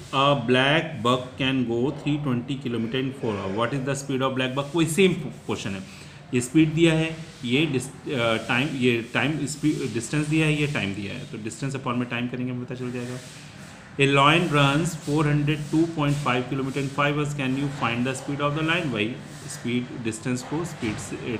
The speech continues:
टाइम से डिवाइड कर देंगे। अब देखो, an ostrich flies two eighty nine point eight kilometer in three hours, what is the speed of ostrich? तो जब, चलो एक और मैं करके दिखाता हूँ तुम्हें। अब ये question number one A,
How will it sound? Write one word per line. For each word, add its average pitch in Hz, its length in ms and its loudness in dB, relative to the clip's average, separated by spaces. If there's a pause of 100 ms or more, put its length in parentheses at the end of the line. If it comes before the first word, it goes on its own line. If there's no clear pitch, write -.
टाइम 104 200 0
से 156 260 -2
डिवाइड 98 240 -4
कर - 200 -10
देंगे। - 680 -12
अब 123 100 -4
देखो, 123 300 -2 (1500)
an 151 100 6 (140)
ostrich 143 500 4
flies 127 440 6 (140)
two 175 300 4
eighty 151 240 0
nine 123 360 2 (120)
point 123 340 0
eight 131 300 -2
kilometer 117 500 -2 (160)
in 123 160 0
three 131 220 -2
hours, 98 260 -6
what 117 240 0
is 123 80 -2
the 131 140 -2
speed 127 280 -2
of 127 140 0 (160)
ostrich? 165 480 -4
तो 113 100 -2
जब, 123 280 -4
चलो 139 140 0
एक 104 220 -4
और 117 80 0
मैं 117 180 -2
करके 123 200 -4
दिखाता 120 360 -4
हूँ 120 80 -4
तुम्हें। 123 240 -2 (600)
अब 120 120 -2
ये 131 100 6
question 139 260 0
number 151 220 4
one 143 280 4
A, 139 220 -2